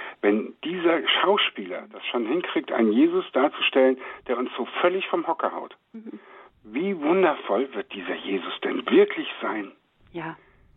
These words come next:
Speaker 1: Der ist ja hunderttausendfach wundervoller als das, was wir in The Chosen sehen. Und davon sind wir schon völlig weggehauen.
Speaker 2: Mhm.
Speaker 1: Ähm, dieser Jesus wird, ähm, ich, oh, ich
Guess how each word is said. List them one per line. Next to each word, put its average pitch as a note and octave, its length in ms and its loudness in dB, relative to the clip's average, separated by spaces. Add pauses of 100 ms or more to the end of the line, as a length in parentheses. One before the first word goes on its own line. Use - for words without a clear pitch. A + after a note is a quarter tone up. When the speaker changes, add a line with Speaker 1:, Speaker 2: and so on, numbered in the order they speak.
(240)
Speaker 1:
Der - 120 2
ist - 120 -6
ja G3 320 2 (100)
hunderttausendfach F#3+ 1500 0 (460)
wundervoller D3+ 720 2
als C3+ 220 -6
das, D#3 200 -6
was C3+ 180 -12
wir D3 160 -4
in D3 160 0
The C3+ 160 6
Chosen F#3 380 0
sehen. B2 220 4
Und G#2+ 100 0
davon F3+ 380 2
sind B2 180 -6
wir A2 80 -10
schon G#2+ 240 -6 (100)
völlig G2 260 -2
weggehauen. F#2+ 440 2
Speaker 2:
Mhm. - 500 -10
Speaker 1:
Ähm, G#2 260 2 (500)
dieser C3+ 200 0
Jesus C3 400 2 (240)
wird, C3 240 2 (300)
ähm, G#2+ 320 0 (460)
ich, - 80 -10 (340)
oh, - 160 4
ich - 100 -2